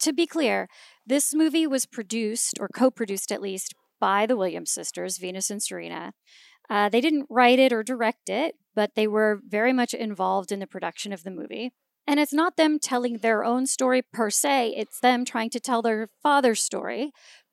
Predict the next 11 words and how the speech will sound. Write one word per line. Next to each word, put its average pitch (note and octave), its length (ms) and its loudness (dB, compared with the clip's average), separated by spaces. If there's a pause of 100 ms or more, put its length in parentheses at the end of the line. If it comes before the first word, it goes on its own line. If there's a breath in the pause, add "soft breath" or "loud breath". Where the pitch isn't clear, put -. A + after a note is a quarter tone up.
(120)
which B3+ 220 2
is A#3+ 160 2
part F#4 300 8
of G3+ 180 4
their F#3+ 220 0
story G#3 560 -2
and G#3+ 200 -4
comes A#3 220 -2
from G#3+ 240 -2
their G3+ 240 -2
experience. - 920 -4